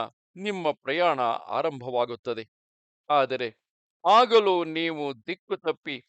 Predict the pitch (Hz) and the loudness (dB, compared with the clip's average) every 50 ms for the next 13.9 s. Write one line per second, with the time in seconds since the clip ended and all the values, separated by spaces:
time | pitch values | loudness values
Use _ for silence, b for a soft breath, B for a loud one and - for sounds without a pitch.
0 | _ _ _ _ 202 214 247 240 226 208 190 185 - - 151 175 208 220 214 196 | _ _ _ _ -8 -6 -6 -4 0 0 0 0 0 -2 0 2 2 2 2 2
1 | 185 170 165 165 156 151 143 - _ 147 180 220 254 254 247 226 175 165 165 160 | 2 0 0 -4 -4 -6 -10 -10 _ -12 -10 -10 -8 -4 -4 -4 -2 -2 -2 -4
2 | 147 - 165 135 143 139 135 131 123 139 143 151 135 131 123 - - 113 110 135 | -2 -4 -6 -4 -2 -2 -2 -2 -4 -6 -6 -4 -4 -4 -4 -4 -4 -4 -4 -4
3 | 127 123 160 180 - 151 131 131 127 127 - - 127 117 113 110 _ _ _ _ | -6 -8 -8 -6 -6 -6 -6 -4 -6 -6 -6 -6 -6 -6 -6 -10 _ _ _ _
4 | _ _ _ _ _ _ _ _ _ 208 220 226 220 202 190 180 170 151 123 110 | _ _ _ _ _ _ _ _ _ -6 -2 -2 0 0 0 -2 -2 -4 -6 -10
5 | 139 - - _ - 147 156 170 156 - 156 147 147 147 143 139 139 135 127 135 | -12 -12 -12 _ 2 4 4 4 4 4 2 2 4 4 4 2 2 2 -2 -8
6 | 127 117 - 127 127 127 160 156 131 127 127 143 123 120 - _ _ _ _ _ | -10 -10 -8 -8 -8 -6 -6 -6 -6 -6 -10 -8 -10 -12 -14 _ _ _ _ _
7 | _ _ _ _ _ - 202 190 196 180 165 160 170 160 160 160 156 143 147 131 | _ _ _ _ _ -8 0 4 6 6 6 6 4 2 2 0 0 0 -2 -4
8 | 127 _ _ _ _ _ _ - 190 214 240 247 233 226 208 202 202 214 214 190 | -4 _ _ _ _ _ _ -16 -8 -6 -4 -4 -2 0 2 2 4 2 2 2
9 | 202 190 180 156 - _ _ _ _ _ _ - 202 240 240 - _ - 226 220 | 2 0 0 0 -6 _ _ _ _ _ _ 4 4 4 4 0 _ -4 -4 -4
10 | - - 185 185 - _ 196 185 175 170 165 165 156 151 135 b b b b b | -4 -6 -8 -10 -6 _ 2 4 4 4 2 2 -2 -6 -8 b b b b b
11 | _ - - 254 262 269 - 285 269 226 - _ - 240 220 208 196 196 175 185 | _ 0 2 2 2 2 0 -2 -2 -2 -6 _ -6 -2 0 0 -2 0 2 4
12 | 180 175 170 170 175 175 170 165 147 - - _ - 175 214 220 196 180 160 147 | 4 4 4 0 -4 -4 -4 -4 -6 -6 -10 _ -8 -8 -2 0 0 0 0 -2
13 | 139 156 185 208 185 175 - 151 147 147 139 131 123 143 123 139 127 | -4 -8 -8 -6 -6 -4 -4 -2 -2 -2 -2 -4 -8 -8 -10 -10 -12